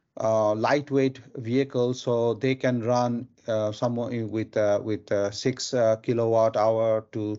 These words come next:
ten kilowatt hour. So that means, or even less, even sometimes. So that, uh, in the motorcycle, it can be even four kilowatt hour, which means two battery modules, each module weighing less than twenty-three kilos.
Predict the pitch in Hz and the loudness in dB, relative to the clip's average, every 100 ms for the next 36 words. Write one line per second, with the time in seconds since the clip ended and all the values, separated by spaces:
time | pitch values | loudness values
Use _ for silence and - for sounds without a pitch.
0 | - 120 117 117 107 107 104 107 104 104 | -2 -2 -2 -4 0 0 2 2 2 0
1 | 120 113 135 143 135 131 - - - - | 0 0 2 2 2 0 -14 -20 -8 4
2 | 165 156 147 131 131 131 117 110 104 101 | 4 4 2 4 4 2 -6 -8 -8 -4
3 | 110 104 - 131 127 131 131 135 123 123 | -4 -2 0 0 0 0 0 0 0 0
4 | 120 131 120 117 120 117 120 113 110 107 | 0 0 0 0 0 0 -4 -2 -6 -2
5 | 113 104 113 107 104 104 143 143 147 127 | -4 -2 -2 -2 -4 -2 0 0 2 2
6 | 117 113 107 107 135 139 151 147 - - | 2 0 0 0 -2 0 0 -2 -8 -20
7 | - _ 190 185 160 143 160 147 135 135 | -20 _ 0 4 4 2 2 4 4 2
8 | 139 139 135 156 147 131 131 131 131 131 | 2 0 -2 -6 -6 -2 0 2 2 0
9 | 123 123 127 123 123 123 120 110 117 110 | 0 -2 -2 0 0 -2 -6 -6 -6 -6
10 | - 113 110 90 82 - | -6 -6 -6 -6 -8 -12